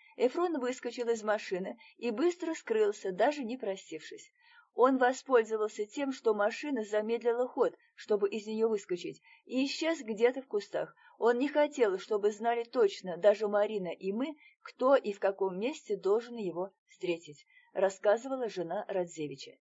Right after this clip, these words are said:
Ссылка: Л. Поляковская. Тайна гибели Марины Цветаевой. Страница двести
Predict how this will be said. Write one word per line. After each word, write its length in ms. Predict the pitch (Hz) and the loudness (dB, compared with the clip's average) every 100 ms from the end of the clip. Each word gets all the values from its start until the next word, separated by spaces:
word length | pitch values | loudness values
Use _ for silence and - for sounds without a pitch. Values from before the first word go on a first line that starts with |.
| _ _ _ _ _ _ | _ _ _ _ _ _
Ссылка: 720 | - - 294 320 311 277 - | -18 -6 -4 -4 0 2 2
Л. 260 | 233 311 330 | 2 2 0
Поляковская. 960 | - 269 262 190 185 - - 185 180 180 | -4 -4 -2 -4 -4 -6 -6 -4 -4 _
Тайна 360 | 240 294 285 | 2 2 -2
гибели 480 | 208 208 240 240 254 - | -6 -6 -6 -6 -6 -4
Марины 400 | 185 180 208 220 | -4 -4 -6 -10
Цветаевой. 720 | - 180 180 156 156 156 160 _ _ | -6 -6 -4 -6 -6 -12 -14 _ _
Страница 520 | - 202 226 294 - | -2 0 0 -4 -8
двести 540 | 202 175 214 - 202 | -2 0 0 -2 -6